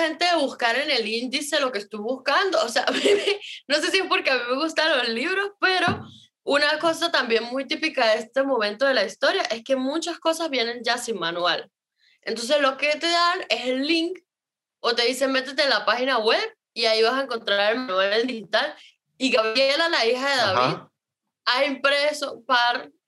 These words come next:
Speaker 1: de <laughs> manuales. Porque yo no sé leer en digital, no me gusta.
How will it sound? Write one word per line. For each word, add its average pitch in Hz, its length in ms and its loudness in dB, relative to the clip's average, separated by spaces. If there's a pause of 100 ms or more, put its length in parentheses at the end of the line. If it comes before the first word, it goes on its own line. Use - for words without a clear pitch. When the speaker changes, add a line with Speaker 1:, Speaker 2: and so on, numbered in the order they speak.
(720)
Speaker 1:
de 220 640 0
<laughs> - 60 -20
manuales. - 1500 0 (800)
Porque 285 420 2
yo 277 140 2
no 311 180 2
sé 311 140 2
leer 311 340 2
en 302 60 -10
digital, 240 720 -2
no 233 140 -6
me 254 80 0
gusta. 320 600 -2